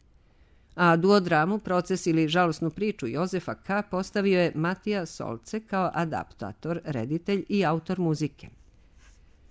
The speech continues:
Katja Čičigo je napisala tekst pod naslovom Članak o predstavi Predstava zbog koncepta otpada, zbog koncepta otpada, gde zaokružuje nepostojeću predstavu reditelja Jaka Andreja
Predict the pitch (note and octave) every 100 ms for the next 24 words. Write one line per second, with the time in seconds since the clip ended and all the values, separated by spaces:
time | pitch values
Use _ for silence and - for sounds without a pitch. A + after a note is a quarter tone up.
0 | _ _ _ - - A#3+ A#3+ A3 D#3 C3
1 | F#3 G3 G3 F#3+ G#3 G#3+ A3+ F3+ D#3 G#3+
2 | - - E3+ F#3+ G3+ G#3+ F#3 E3+ G3 G3+
3 | G3 F3+ - F#3 F#3 - D#3+ D#3+ - -
4 | F3 F3+ - F3+ E3 D#3 D3+ - E3 E3+
5 | - D#3+ - D3 D3+ F#3 - G#3+ G#3+ G#3+
6 | G3+ F#3+ - E3 D3 - E3+ - F#3 -
7 | C3 - - A2 A2 G#2+ C#3 F3+ E3 A#2
8 | - F3+ G3+ G3+ F3+ - F3 G#3+ - -
9 | C#3 - F#3 G3+ F#3+ - - F3+ G#3+ -
10 | G#3 F3+ D3+ F3+ F3 F#3+ F3+ D#3+ E3 E3+
11 | F3+ - F3 D#3 D3+ D3 D3 D3 C#3+